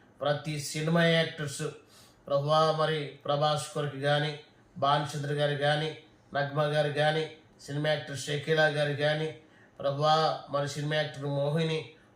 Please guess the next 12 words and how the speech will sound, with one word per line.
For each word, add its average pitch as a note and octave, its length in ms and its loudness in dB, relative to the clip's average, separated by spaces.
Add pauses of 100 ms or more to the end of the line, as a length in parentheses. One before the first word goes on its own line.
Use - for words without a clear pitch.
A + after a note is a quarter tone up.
ప్రతి D3 240 -2
ఒక్కరు F#3+ 600 0
కూడా F#3+ 200 6
రక్షించబడడానికి, C#3+ 840 -2 (460)
జబర్దస్త్ C#3+ 560 -2
అప్పారావు D3 440 2
గారు C#3+ 160 2
కానీ, D3 300 0 (440)
గీతా D3 320 0
సింగ్ D3 360 -2
గారు, C#3+ 200 2 (220)
ప్రభువా, C#3+ 260 0